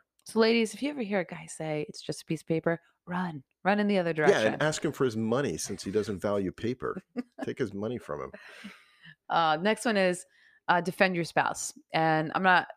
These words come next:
Speaker 1: uh, we're not saying that, you know, if your spouse is an abusive spouse, that you're defending your spouse. This is not what we're talking about. We're talking about,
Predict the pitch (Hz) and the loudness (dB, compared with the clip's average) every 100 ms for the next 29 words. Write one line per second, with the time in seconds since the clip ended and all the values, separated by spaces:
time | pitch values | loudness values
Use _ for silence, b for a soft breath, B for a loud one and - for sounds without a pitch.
0 | - 156 143 175 185 170 - 165 156 143 | 0 2 2 2 2 0 0 -2 2 0
1 | 143 151 143 135 147 139 - 143 - 143 | 0 -2 -2 -2 -2 -2 0 -2 -2 -6
2 | 139 170 156 151 - 139 135 - 135 123 | -2 -4 -2 -6 -2 0 0 0 -2 -2
3 | 135 131 127 127 - 139 131 131 - 143 | -4 -2 -2 -6 -6 -6 -4 -8 -6 -6
4 | - 139 143 143 135 - 131 131 127 127 | -6 -8 -4 -4 -4 -4 -6 -4 -4 -4
5 | 139 - 135 143 139 139 | -6 -8 -8 -2 0 -2